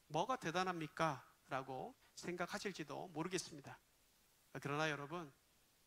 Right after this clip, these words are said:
삼손의 인생을 우리가 잘 안다면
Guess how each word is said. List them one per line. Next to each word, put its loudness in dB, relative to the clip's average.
삼손의 0
인생을 -4
우리가 -2
잘 0
안다면 -4